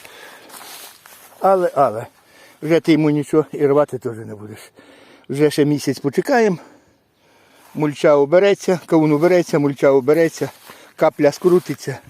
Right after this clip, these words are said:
І це все передіскується, і все. А це отакі,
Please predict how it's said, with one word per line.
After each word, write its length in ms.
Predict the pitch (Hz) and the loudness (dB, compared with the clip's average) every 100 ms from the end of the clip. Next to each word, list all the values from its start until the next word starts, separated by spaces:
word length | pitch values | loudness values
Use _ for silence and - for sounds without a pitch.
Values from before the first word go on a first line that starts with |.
| _ _ _ - _ _ _ _ _ _ - | _ _ _ -20 _ _ _ _ _ _ -6
І 140 | 240 | -4
це 160 | 202 208 | 0 0
все 220 | - 180 | 2 0
передіскується, 960 | - 160 156 160 - 185 165 127 127 113 - _ - | 2 0 0 -4 0 4 4 2 -8 -14 -20 _ -10
і 80 | 208 | -8
все. 300 | 143 - 120 - _ _ _ _ _ _ - | -8 -8 -10 -14 _ _ _ _ _ _ -10
А 160 | - - | -6 -4
це 140 | 196 | -2
отакі, 480 | 170 156 156 151 | -2 -2 -6 -8